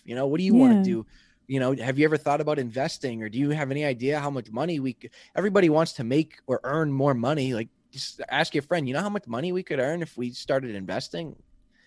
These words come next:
Speaker 1: And see what they
Speaker 2: Yeah.
Speaker 1: say. You know, maybe you could s-, you could be the change in your friend group or family, whatever it may be.
Speaker 2: Yeah, that's so true. And I think that confidence is really the main thing that allows people to be authentic. And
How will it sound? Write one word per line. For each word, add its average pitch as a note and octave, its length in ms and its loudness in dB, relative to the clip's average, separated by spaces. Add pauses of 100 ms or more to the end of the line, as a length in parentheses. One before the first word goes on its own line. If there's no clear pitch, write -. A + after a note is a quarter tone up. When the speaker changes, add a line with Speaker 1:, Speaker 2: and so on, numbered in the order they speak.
(180)
Speaker 1:
And D3+ 220 -2
see A3 180 8
what C4 120 10
they G#3 100 10
Speaker 2:
Yeah. G#3 180 6
Speaker 1:
say. A3 100 -8
You A2+ 120 -18 (100)
know, D#3+ 80 -6
maybe E3+ 240 2
you F#3+ 100 0
could F3+ 140 -6
s-, - 160 -12
you E3+ 180 -2
could F3+ 140 -4
be F#3+ 100 0
the E3 120 -2
change E3+ 300 -6
in D#3 80 -6
your C#3+ 120 -2
friend D#3+ 280 -2
group G2+ 280 -6
or A2 240 -4 (180)
family, D3 480 2
whatever C3 340 2
it A#2+ 80 0
may A#2+ 140 -2
be. A2 320 -4 (560)
Speaker 2:
Yeah, A3 480 6
that's C4+ 240 4
so E4+ 160 6
true. C#4 320 6
And A3 200 8
I A3+ 160 6
think B3 260 8
that C4+ 140 6
confidence A3 600 8
is G3 420 6
really F#3+ 300 6
the G3 100 6
main F#3 240 6
thing F3+ 200 4
that E3+ 280 2
allows F3 380 4
people F#3+ 240 4
to F3+ 80 6
be F3+ 160 4
authentic. E3+ 640 4
And F#3+ 180 8